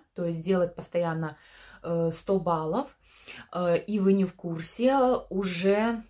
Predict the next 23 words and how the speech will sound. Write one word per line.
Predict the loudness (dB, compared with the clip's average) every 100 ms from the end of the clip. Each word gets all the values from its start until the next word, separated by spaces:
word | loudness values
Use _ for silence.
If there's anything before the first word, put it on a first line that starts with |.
| _ -10
ну, | -4
наверное, | -2 -2 -2 -2 -4
каталога | -2 0 2 2
четыре. | 0 -2 -4 -2 0 -2 -6 -18 -16 -6
У | -4
нас | -2 0 -2
действует | -2 -4 -4 -6 -6
программа | -4 -2 0 0 0 0
Drive, | -2 -2 0 2 0
что | -4 -6 -2
это | -2 -2
такое, | -6 -2 2 2
<laughs> | 2
и, | 0
как | 0
говорится, | 0 0 0 -4
с |
чем | -2 2
ее | 4 4 2 0
едят, | 0 2 0 0
есть | -6 -4 -4 -6
у | -6
меня | -4 -2 -2 -4